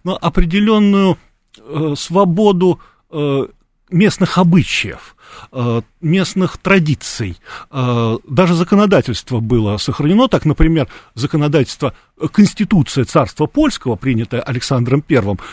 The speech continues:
была значительно более демократичной, ну, так сказать, если так говорить с вышины, с высоты нашего двадцать первого века,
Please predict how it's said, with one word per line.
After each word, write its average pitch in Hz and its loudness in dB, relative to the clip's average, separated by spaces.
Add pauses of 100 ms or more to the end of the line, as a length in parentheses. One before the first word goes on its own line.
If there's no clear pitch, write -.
(160)
была 165 4
значительно 180 2
более 120 2
демократичной, 120 0
ну, 175 0
так 90 -14
сказать, - -20
если 85 -16
так - -18
говорить 98 -6
с - -12
вышины, 104 -6 (160)
с - -16
высоты 123 -4
нашего 87 -8
двадцать 87 -12
первого 95 -6
века, 196 -6